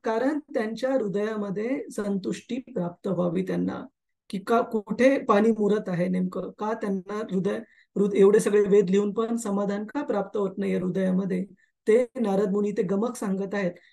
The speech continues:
की आपल्याला ह्या जीवनामध्ये जर पूर्णतः समाधान तुम्हाला प्राप्त करायचंय आणि ह्या जीवनाच्या शेवटी जर भगवत धाम प्राप्त करायचं आहे, तर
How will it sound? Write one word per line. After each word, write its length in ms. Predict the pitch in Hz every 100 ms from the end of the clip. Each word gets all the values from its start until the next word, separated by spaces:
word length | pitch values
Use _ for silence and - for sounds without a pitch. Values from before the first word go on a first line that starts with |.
| _
की 80 | 233
आपल्याला 560 | 185 170 - 220 226 254
ह्या 240 | 220 226
जीवनामध्ये 580 | 196 226 226 233 220 233
जर 100 | 254
पूर्णतः 680 | 254 247 269 277 277 226 254
समाधान 580 | 226 208 208 214 226
तुम्हाला 280 | 226 208 208
प्राप्त 360 | 214 196 190 202
करायचंय 440 | 196 190 190 202 240 - _ _ _
आणि 260 | 208 202 185
ह्या 160 | 202 226
जीवनाच्या 460 | 220 214 214 240
शेवटी 280 | - 208 226
जर 160 | 214 214
भगवत 300 | 175 180 220
धाम 320 | 190 202 226
प्राप्त 300 | 185 185 - 202
करायचं 420 | 185 185 185 196
आहे, 320 | 185 185 190 - _ _ _ 214
तर 180 | 226